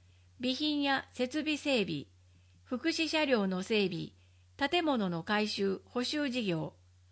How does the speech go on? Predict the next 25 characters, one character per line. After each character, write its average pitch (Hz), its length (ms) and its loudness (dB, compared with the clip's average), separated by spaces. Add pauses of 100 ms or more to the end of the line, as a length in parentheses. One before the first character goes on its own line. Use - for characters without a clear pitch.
(220)
か 294 120 2
っ - 140 -2
こ 185 120 -6
三、 208 340 -4 (540)
助 254 200 2
成 330 240 2
額、 185 400 -4 (680)
配 302 240 2
分 294 260 4
限 285 240 4
度 294 140 4
額 226 280 0
は、 185 260 -2 (420)
事 247 180 0
業 311 200 2
費 202 320 -2
総 277 260 0
額 262 320 2
の 233 240 0
二 220 180 2
分 285 220 4
の 277 140 4
一 233 360 -2
以 226 60 2
内。 175 300 -2